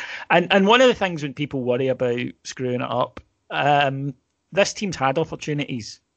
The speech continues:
bigger opportunities to screw it up, and hasn't. As you mentioned there, at Motherwell game,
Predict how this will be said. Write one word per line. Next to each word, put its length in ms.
bigger 260
opportunities 680
to 120
screw 300
it 80
up, 260
and 100
hasn't. 480
As 160
you 80
mentioned 460
there, 140
at 140
Motherwell 500
game, 320